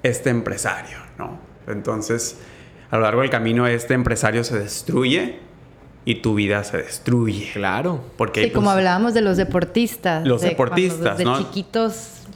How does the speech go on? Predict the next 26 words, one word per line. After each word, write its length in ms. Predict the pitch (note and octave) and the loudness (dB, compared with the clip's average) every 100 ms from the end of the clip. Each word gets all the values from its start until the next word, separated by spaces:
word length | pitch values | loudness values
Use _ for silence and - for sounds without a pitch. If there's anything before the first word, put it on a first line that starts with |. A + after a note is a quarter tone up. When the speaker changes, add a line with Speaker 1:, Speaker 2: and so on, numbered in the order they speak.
| - - | -20 -10
Speaker 3:
están 280 | - G3 | -2 2
entrenados 600 | G#3+ G#3+ G#3+ G3+ G3+ G3+ | 2 2 2 2 2 0
para 380 | G3+ G3+ G3 G3+ | 0 0 2 2
la 160 | G3 F#3 | 0 0
medalla 420 | F3+ F3+ F#3+ G3+ | 2 2 2 4
de 140 | G3 | 4
oro 240 | F#3+ F#3+ G3 | 4 4 2
y 140 | G3 | 0
llega 280 | F3 G3 G3+ | 0 2 2
la 120 | A3 | 4
medalla 600 | A3+ F#3 F#3+ F#3 F#3+ G3 | 4 4 2 2 2 2
de 160 | F#3+ F#3 | 4 4
oro 220 | F3+ F#3 | 4 4
y 80 | G3 | 4
veinticinco 580 | F3 F#3 F#3+ G3+ G3 G3+ | 4 2 2 2 0 2
medallas 600 | G3+ F#3 F#3 F#3 F#3 F3+ | 0 2 2 2 0 2
de 100 | F3+ | 2
oro 300 | F#3 F3+ F#3 | 4 2 2
y 200 | F3 D#3+ - - - - | 0 -2 -8 -20 -10 -2
luego. 360 | F3+ G3+ - D3 | 0 0 0 0
Speaker 1:
Y 80 | |
luego 240 | C3 B2 A#2+ | 2 4 4
llega 240 | A#2+ A#2 | 2 2
la 120 | A2+ | 2
depresión, 600 | A2 F2 G2 - A3 D3 A2 | 2 0 -2 0 0 2 2
¿no? 380 | A2 B2+ A3 | 2 2 -2